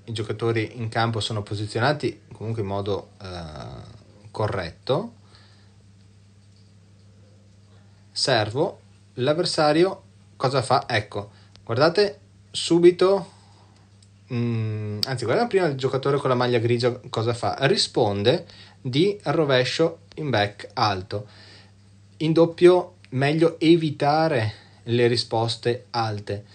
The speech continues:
perché l'avversario a rete può intervenire e schiacciarla in basso, come avviene in questo caso. Però andiamo a vedere un'altra cosa. Voglio soffermarti, scusami,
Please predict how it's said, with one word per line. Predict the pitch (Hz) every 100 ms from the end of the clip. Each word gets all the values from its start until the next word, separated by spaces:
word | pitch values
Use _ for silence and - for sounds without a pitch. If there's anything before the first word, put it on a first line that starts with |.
| - - -
perché | 131 - 156 160
l'avversario | 127 127 - 135 143
a |
rete | 139 127 139
può | 135 151
intervenire | 135 117 127 135 139 120 117 135 156 - - - - - -
e | 120 110 - - -
schiacciarla | - - - 147 - 117 107 110 120 117 - - - -
in | 127
basso, | 113 98 -
come | 113 143
avviene | 127 110 113 123
in | 139 117
questo | 117 -
caso. | 107 104 92 92 101 - - - - - -
Però | - 403 95 - - - - -
andiamo | 135 160 202 240 - - - - - - - - - - - - -
a | 131
vedere | 127 139 190
un'altra | 185 127 135 135
cosa. | 113 98 117
Voglio | 127 131 -
soffermarti, | - 147 151 143 120 110 113 151 165
scusami, | - - 107 101 110 131 170